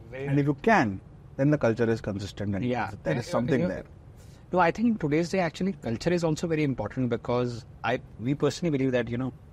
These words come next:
Speaker 1: seventy, eighty percent active hours we spend at work. So the people who work with you need to live and breathe the brand.
Speaker 2: Correct.
Speaker 1: And if they are in the culture, then they can treat the customers also right.
Speaker 2: Correct.
Speaker 1: And if their inside is not right,
Speaker 2: Correct.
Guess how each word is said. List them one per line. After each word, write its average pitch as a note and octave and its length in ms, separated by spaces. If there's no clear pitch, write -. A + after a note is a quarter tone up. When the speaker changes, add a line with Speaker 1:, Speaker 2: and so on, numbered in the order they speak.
Speaker 1:
seventy, B2 480
eighty B2+ 180
percent B2 300
active A#2 300
hours A2+ 160
we A2+ 80
spend A2 240
at A2 120
work. G2+ 200
So - 320
the C3 160
people D#3+ 320
who F3 80
work C#3 360
with C#3 140
you D3 60
need C#3 200
to C#3+ 80
live B2 220
and C3+ 180
breathe A#2+ 240
the A#2+ 100
brand. G#2 420
Speaker 2:
Correct. A2 260
Speaker 1:
And C3 120
if C#3 200
they C#3 180
are F3+ 100
in F3+ 140
the F3+ 80
culture, C#3+ 420
then E3 220
they D3+ 100
can E3 200
treat D3 240
the D#3+ 100
customers D#3 480
also A2 280
right. - 140
Speaker 2:
Correct. - 320
Speaker 1:
And C3+ 140
if D3 140
their D#3 180
inside D#3+ 500
is G3+ 120
not E3 240
right, B2+ 280
Speaker 2:
Correct. - 300